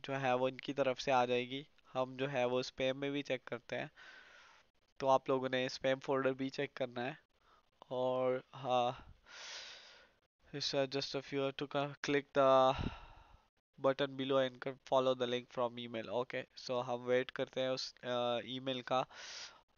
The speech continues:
तो जब तक हम देख लेते हैं उसके बाद आप लोगों को, अ, क्या करना है।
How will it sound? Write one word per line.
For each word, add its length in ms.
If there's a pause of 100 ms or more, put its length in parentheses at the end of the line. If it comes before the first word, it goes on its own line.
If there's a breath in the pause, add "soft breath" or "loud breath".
(180)
तो 200
जब 180 (100)
तक 140
हम 220
देख 260
लेते 280
हैं 80 (120)
उसके 200
बाद 240
आप 180
लोगों 240
को, 220
अ, 420 (100)
क्या 180
करना 300
है। 180